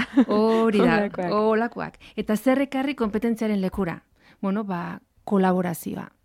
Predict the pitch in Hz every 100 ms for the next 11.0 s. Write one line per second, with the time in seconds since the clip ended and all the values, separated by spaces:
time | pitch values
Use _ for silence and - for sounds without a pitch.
0 | _ - - _ _ - - - 196 190
1 | 196 226 214 208 220 220 240 196 214 208
2 | 220 240 294 339 214 180 180 170 196 196
3 | 208 175 196 196 175 170 160 160 160 175
4 | - 170 - - 170 220 190 226 180 175
5 | 185 202 233 175 165 _ _ _ _ _
6 | - - 190 180 180 - 180 208 208 -
7 | 233 240 226 254 247 247 - 190 190 -
8 | 240 220 170 165 202 214 196 170 170 170
9 | 175 165 175 165 - 165 247 285 - 208
10 | 185 180 180 180 175 - 185 - -